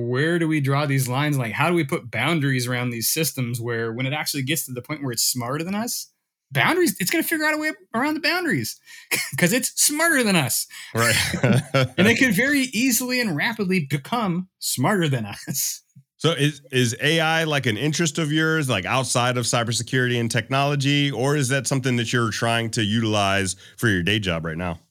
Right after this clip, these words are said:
Speaker 1: I mean, I, I'm interested in any kind of science and technology. I mean, I was kind of physics, chemistry nerd coming up.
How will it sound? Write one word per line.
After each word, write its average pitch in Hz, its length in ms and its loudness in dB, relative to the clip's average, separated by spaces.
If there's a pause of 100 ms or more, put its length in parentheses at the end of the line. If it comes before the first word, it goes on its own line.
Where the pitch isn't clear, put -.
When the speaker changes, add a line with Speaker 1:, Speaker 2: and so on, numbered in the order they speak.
(240)
Speaker 1:
I - 60 -2
mean, 254 240 0
I, 139 260 -4
I'm 214 240 0
interested 175 460 0
in 127 80 2
any 131 540 0 (120)
kind 139 240 2
of 135 200 0
science 135 520 2
and 135 100 0
technology. 135 540 0
I 123 40 0
mean, 120 100 -2
I - 20 0
was 113 100 -2
kind 139 160 0
of 107 140 -4
physics, 120 480 -4
chemistry 123 480 -2
nerd 123 340 -2
coming 107 320 -2
up. 113 240 -4